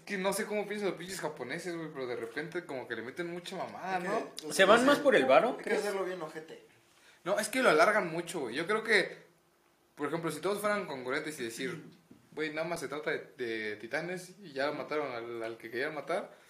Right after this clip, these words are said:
Speaker 1: se acaba, güey.
Speaker 3: Sí.
Speaker 1: Como Naruto, güey, nada más era recuperar a Sasuke y se acaba, güey. Pero no, hicieron un desmadre de alienígenas, güey.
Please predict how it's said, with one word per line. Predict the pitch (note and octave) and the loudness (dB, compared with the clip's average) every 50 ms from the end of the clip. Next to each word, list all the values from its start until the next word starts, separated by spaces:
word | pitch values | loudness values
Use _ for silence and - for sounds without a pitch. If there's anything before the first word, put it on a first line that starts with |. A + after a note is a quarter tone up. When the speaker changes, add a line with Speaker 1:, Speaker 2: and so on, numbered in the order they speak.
| - _ | -20 _
Speaker 1:
se | - - A2 | -12 -12 -8
acaba, | - - D#3+ F3 F3 E3 D3 | -2 2 2 2 4 2 0
güey. | B2+ B2 A#2+ A#2+ - _ _ _ _ _ | 0 -4 -8 -10 -14 _ _ _ _ _
Speaker 3:
Sí. | - - E3+ E3+ E3+ F3 E3+ - - - - _ C#3+ - _ _ - - _ _ - - | -10 -6 -2 -2 -2 -2 -4 -10 -16 -20 -20 _ -20 -20 _ _ -20 -20 _ _ -20 -10
Speaker 1:
Como | - C3+ B2+ B2 | -6 -4 -2 0
Naruto, | B2 C3 D#3 G#3 G3+ - F#3 | 2 2 2 2 0 -4 -4
güey, | D#3+ C#3+ C#3+ | -4 -2 0
nada | D#3+ F3 F3+ | 0 0 0
más | F3 F3+ F3+ | 0 -2 -2
era | G3 G3 G3 F#3+ F#3 E3+ D#3 C#3+ | 0 2 4 4 4 4 2 0
recuperar | C#3 C3+ C3 C3 C#3 C#3+ E3 | -2 -4 -6 -6 -6 -4 -4
a | F3 E3+ | -4 -2
Sasuke | F#3 F#3 F3+ F#3 - G3 F#3+ | -2 -4 -4 -4 -4 -6 -6
y | F3 | -6
se | D#3 C3 | -8 -10
acaba, | - - F3+ G3 | -8 -6 -6 -6
güey. | G3 E3 C3+ - | -6 -8 -8 -8
Pero | - B2 B2+ | -8 -10 -8
no, | D3 F#3+ A3 | -6 -6 -8
hicieron | - F3+ A3 A3+ A3+ | -6 -8 -8 -10 -8
un | A3+ A3+ A3 | -10 -10 -8
desmadre | G3+ F#3 C#3+ C3+ C3 C#3+ E3 F#3+ G3+ F#3+ F3+ | -8 -10 -8 -8 -8 -6 -2 -2 0 0 0
de | D#3+ | -2
alienígenas, | C3+ B2 A#2+ A#2+ B2 C#3+ E3+ E3 F#3+ F3+ F3+ F3+ F3 F3 | -2 -4 -6 -6 -6 -8 -8 -8 -8 -6 -6 -6 -6 -4
güey. | F3 E3+ E3+ | -4 -4 -6